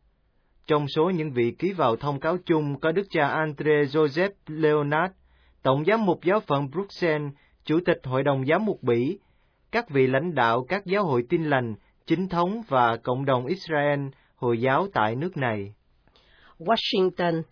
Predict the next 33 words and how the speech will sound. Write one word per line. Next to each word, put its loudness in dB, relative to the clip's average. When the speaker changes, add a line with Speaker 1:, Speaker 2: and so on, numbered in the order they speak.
Speaker 2:
Đức 2
Tổng 2
giám 4
mục 4
Carlo 4
Maria 2
Vigano, 0
sứ 0
thần 2
tòa 0
thánh 0
tại 0
Hoa 2
Kỳ, -2
nhắc -2
nhở 0
cho -6
các -2
tín 2
hữu 2
công 2
giáo 4
tại -2
nước -2
này -2
rằng -6
tòa 6
thánh 2
chưa 6
công 4
nhận 0
tính 2
chất -2